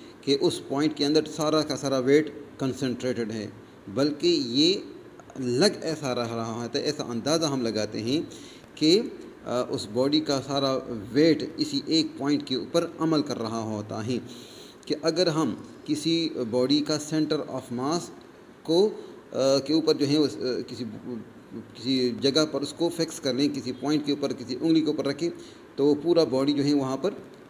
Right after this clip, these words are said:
वो rest form में आ जाता है। जैसे आपने देखा होगा कि बाज़ औक़ात, उम, book या कोई register या कोई copy जो है उसका जो है ये सेंट्रल point के ऊपर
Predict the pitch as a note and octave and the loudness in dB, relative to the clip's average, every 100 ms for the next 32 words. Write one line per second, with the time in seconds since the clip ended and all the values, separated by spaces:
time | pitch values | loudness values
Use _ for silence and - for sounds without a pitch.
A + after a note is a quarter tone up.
0 | - A#2+ B2+ D#3 - - C#3 C3 A#2 A#2 | -8 -2 0 0 -4 -6 -2 -2 -2 -4
1 | A#2 A#2+ A2 A#2 B2 C3 C3 B2 B2 B2+ | -4 -4 -2 -4 -4 -4 -4 -2 -2 -2
2 | C3+ B2+ B2 E3 - - - - A2 A#2 | -2 -2 -2 -6 -10 -20 -14 -8 -2 0
3 | C3 B2+ C3 C#3+ - - A2+ G#2+ G2+ - | 0 0 -2 -4 -4 -10 -6 -6 -8 -10
4 | - - C2+ - - - - - G#2+ D3+ | -16 -16 -16 -18 -18 -18 -18 -6 2 4
5 | D3+ C3+ - A#2+ B2 B2+ B2 - B2+ A2+ | 4 -2 -2 0 0 0 -4 -2 0 0
6 | G#2 B2 C3 C3 A#2+ A#2 A#2 B2 A#2+ C3+ | -2 -4 -2 0 0 0 0 -2 0 0
7 | C3+ C#3 B2 B2 C#3 - - - - - | 0 0 0 0 -2 -6 -18 -20 -20 -6
8 | C#3 - - D3 C3+ C3+ C#3+ - B2 - | -6 -4 -2 0 2 2 0 0 -4 -4
9 | - - - F3 E3+ D3 B2+ C3 B2+ A#2 | -8 -12 -4 0 2 2 0 -2 -4 -2
10 | C3 A#2+ C#3+ C#3+ | -2 0 0 -2